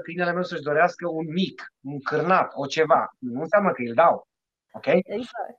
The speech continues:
Speaker 1: Acolo revine cumva în, în responsabilitatea mea ca stăpân să, să fac lucrurile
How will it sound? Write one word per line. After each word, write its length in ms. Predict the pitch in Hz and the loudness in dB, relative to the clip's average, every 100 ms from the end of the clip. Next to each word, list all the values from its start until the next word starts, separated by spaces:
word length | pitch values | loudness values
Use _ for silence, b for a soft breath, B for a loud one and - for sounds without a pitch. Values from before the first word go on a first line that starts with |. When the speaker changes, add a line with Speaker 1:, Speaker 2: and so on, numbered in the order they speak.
| _ | _
Speaker 1:
Acolo 340 | 127 - 175 | -6 2 4
revine 320 | 190 151 160 | 6 4 2
cumva 340 | 196 180 165 165 | 0 4 6 6
în, 100 | 151 143 135 131 | 4 -4 -6 -4
în 140 | 135 | -4
responsabilitatea 800 | 135 - 139 139 127 127 147 156 | -4 -8 -2 -2 0 0 2 2
mea 120 | 156 | 2
ca 120 | 156 160 | 0 0
stăpân 380 | - - 127 139 | -2 -2 -2 -4
să, 720 | - - - 156 147 143 147 135 127 - _ | -6 -16 -2 4 6 6 6 6 4 -2 _
să 120 | 147 | -2
fac 200 | 151 156 | 2 4
lucrurile 500 | 156 160 156 143 | 2 2 2 0